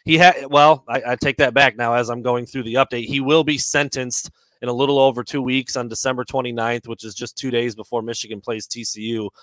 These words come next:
So that'll be interesting to see what exactly comes of that, what happens, if he'll be available for that game or not.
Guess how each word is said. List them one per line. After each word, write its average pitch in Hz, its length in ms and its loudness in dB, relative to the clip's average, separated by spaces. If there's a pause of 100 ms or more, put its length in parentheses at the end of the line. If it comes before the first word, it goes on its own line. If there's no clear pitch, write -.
(280)
So - 140 -6
that'll 147 260 8
be 123 140 0
interesting 107 500 -10
to 107 40 -10
see 120 200 -6
what 117 180 0
exactly 113 400 -2
comes 123 320 -4
of 107 60 -8
that, 113 200 0
what 113 160 0
happens, 110 400 -2
if 110 160 -8
he'll 120 120 -4
be 120 160 -4
available 110 420 -2
for - 120 -20
that 101 200 -2
game 117 240 -2
or 104 100 -4
not. 101 320 -2